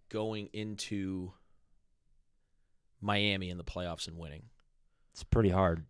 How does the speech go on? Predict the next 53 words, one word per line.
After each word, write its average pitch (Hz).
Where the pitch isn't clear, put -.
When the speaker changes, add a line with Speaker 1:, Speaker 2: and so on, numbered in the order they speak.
Speaker 1:
Even, 240
even 214
though 123
Miami 135
is 117
a 104
terrible 131
sports -
town, 82
so 98
I -
don't 123
really 135
think 120
they're 120
gonna 107
have, 107
like, 98
a 95
great 107
home 110
field 110
advantage. 107
I 110
just 113
think 127
Speaker 2:
They'll 143
Speaker 1:
the, 170
Speaker 2:
be, 180
Speaker 1:
the -
Speaker 2:
they'll 131
be 139
turned 120
up 95
if -
it's -
playoffs. 82
Speaker 1:
the 127
Speaker 2:
They 123
Speaker 1:
way 147
Speaker 2:
haven't 180
Speaker 1:
that 143
Speaker 2:
had 151
Speaker 1:
that -
Speaker 2:
playoffs 110
in 92
a 85
while. 82
Speaker 1:
the 113
way 147
that 185
that, 131
uh, 101